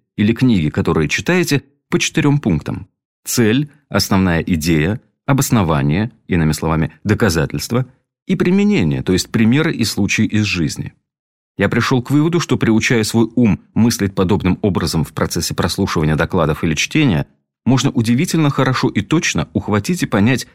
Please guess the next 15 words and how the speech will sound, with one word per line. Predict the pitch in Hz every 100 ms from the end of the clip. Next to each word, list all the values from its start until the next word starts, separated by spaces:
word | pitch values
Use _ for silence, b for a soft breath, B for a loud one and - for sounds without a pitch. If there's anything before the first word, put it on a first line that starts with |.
| b
содержание | - 147 131 104 95 98
материала, | 104 127 160 90 76 - - _ -
почти | 95 - 104
до | -
такой | 113 95 82
степени, | - 160 95 82 B B B
что | - 175
вы |
можете | 156 147 - 127
сделать | 101 123 110
сообщение | - 110 - 123 104
на | 92 87
эту | 98
тему | 90 87 78
так, | - 147 -